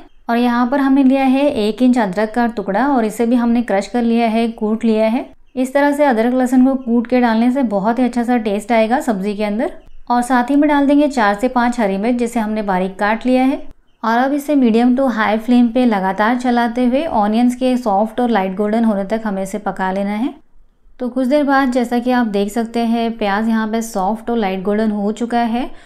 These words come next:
तो अब हमने फ्लेम को लो कर दिया है। अब इसके अंदर हम कुछ पाउडर मसाले ऐड करेंगे। तो यहाँ पर इसके अंदर हम एक टीस्पून ज़ीरा पाउडर डाल देंगे, एक टीस्पून कश्मीरी लाल मिर्च पाउडर डाल देंगे,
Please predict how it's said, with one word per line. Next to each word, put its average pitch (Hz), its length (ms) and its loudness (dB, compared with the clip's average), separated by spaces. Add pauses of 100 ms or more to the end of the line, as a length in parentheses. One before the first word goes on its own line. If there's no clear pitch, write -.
(280)
तो 226 60 -4
अब 220 160 0
हमने 269 340 2
फ्लेम 220 380 0
को 247 120 0
लो 202 280 0
कर 240 200 0
दिया 233 200 0
है। 254 220 -2
अब 254 180 -2
इसके 208 200 -6
अंदर 233 140 -2
हम 233 160 0
कुछ 247 200 -6
पाउडर 185 360 -4
मसाले 214 400 -4
ऐड 196 240 -4
करेंगे। 208 420 -2 (520)
तो 254 60 -2
यहाँ 247 380 2
पर 285 100 2
इसके 285 220 0
अंदर 277 220 4
हम 269 260 0
एक 226 340 0
टीस्पून 254 420 2
ज़ीरा 202 240 0
पाउडर 220 240 2
डाल 226 240 2
देंगे, 240 280 2 (500)
एक 240 220 0
टीस्पून 277 380 2
कश्मीरी 226 420 2
लाल 233 180 4
मिर्च 240 180 2
पाउडर 220 260 2
डाल 226 200 2
देंगे, 240 280 2